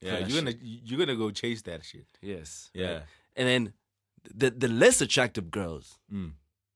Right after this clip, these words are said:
Speaker 2: right? They're the ones that generally
Speaker 1: She'll step forth.
Speaker 2: Yeah.
Speaker 1: Yeah, nah, and, and,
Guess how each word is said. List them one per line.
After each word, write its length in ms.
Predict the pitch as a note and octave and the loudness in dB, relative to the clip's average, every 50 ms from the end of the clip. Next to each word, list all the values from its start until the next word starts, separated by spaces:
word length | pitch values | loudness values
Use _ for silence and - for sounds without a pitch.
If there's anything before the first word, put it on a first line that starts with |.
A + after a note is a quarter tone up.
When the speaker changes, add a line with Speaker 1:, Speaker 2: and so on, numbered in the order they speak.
| _ _ _ _ _ _ _ - | _ _ _ _ _ _ _ -16
Speaker 2:
right? 240 | F2+ F2+ F2+ - - _ _ _ _ _ _ _ _ - | -12 -12 -12 -12 -14 _ _ _ _ _ _ _ _ 0
They're 220 | F2 C3+ E3 G3 | 6 8 8 8
the 100 | E3 D3+ A#2 | 8 6 6
ones 520 | A#2 A#2+ A#2 A2 A2 G#2 F#2+ - - _ _ _ _ _ _ _ _ _ - | 6 6 4 4 4 0 -4 -10 -18 _ _ _ _ _ _ _ _ _ -4
that 220 | A2 G2+ F#2 - _ _ _ _ _ _ _ _ _ _ _ _ _ _ _ _ _ _ _ _ _ _ _ _ _ _ _ _ _ _ - | -2 -2 -2 -4 _ _ _ _ _ _ _ _ _ _ _ _ _ _ _ _ _ _ _ _ _ _ _ _ _ _ _ _ _ _ -8
generally 840 | F2 - - B2 D3 F3 F3 D3+ B2 G#2+ G2 F2+ F#2 G2 G2 G2+ _ _ _ _ _ _ _ _ _ _ _ _ _ _ _ _ _ _ _ | -2 0 4 6 6 6 8 6 6 4 2 0 -2 -6 -8 -10 _ _ _ _ _ _ _ _ _ _ _ _ _ _ _ _ _ _ _
Speaker 1:
She'll 220 | - - A2+ A2 | -12 -6 -6 -6
step 260 | G2+ - - A2 G2+ - | -6 -4 -2 -4 -4 -4
forth. 420 | - - A2+ G2+ F2+ - - - _ _ _ - | -4 -4 -4 -4 -4 -6 -18 -20 _ _ _ -8
Speaker 2:
Yeah. 200 | - F#2+ E2+ D2+ C#2+ - - | -6 -6 -6 -6 -8 -12 -12
Speaker 1:
Yeah, 260 | E2 F2 E2+ E2 D#2 D#2 | -12 -10 -8 -8 -10 -10
nah, 220 | D#2+ D2+ D2+ D2+ D2+ C#2+ | -10 -12 -12 -14 -14 -14
and, 180 | C#2 D#2+ E2 D#2 | -14 -12 -12 -12
and, 260 | B1+ D#2+ E2 E2 - | -12 -14 -14 -14 -14